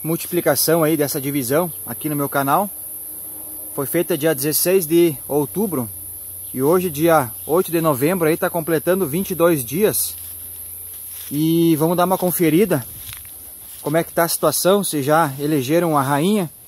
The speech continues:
né? Pois no momento da, da divisão aí, ah, eu encontrei duas realeiras. Então aí com vinte, já teve multiplicações que eu fiz aí com menos de vinte dias, já haviam postura de uma nova rainha.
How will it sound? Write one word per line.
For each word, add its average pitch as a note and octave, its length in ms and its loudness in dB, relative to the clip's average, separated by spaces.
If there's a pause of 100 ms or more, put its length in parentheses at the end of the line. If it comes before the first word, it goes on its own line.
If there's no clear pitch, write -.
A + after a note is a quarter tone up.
(640)
né? D#3 320 0 (120)
Pois D#3 220 2
no E3 80 2
momento E3 400 4
da, D3+ 320 4
da B2+ 680 -2 (160)
divisão C3+ 520 2
aí, G3 260 2 (960)
ah, D#3+ 420 2
eu E3 60 0
encontrei E3+ 380 0
duas F3+ 260 4
realeiras. F#3 640 2 (180)
Então C3 480 -4
aí E3 420 2
com D#3 100 -4
vinte, D#3 320 -2
já C#3+ 120 2
teve F3 400 2 (300)
multiplicações D#3+ 680 -2
que E3+ 80 0
eu C#3 60 0
fiz E3+ 260 0
aí E3 100 4
com E3 160 -8
menos D3+ 400 -2
de D3 240 2 (560)
vinte E3+ 300 -4
dias, C#3+ 560 0 (840)
já D#3+ 200 4
haviam F3 260 2
postura F3+ 500 2
de F3+ 80 4
uma F#3 100 2
nova F3 260 4
rainha. F#3 360 4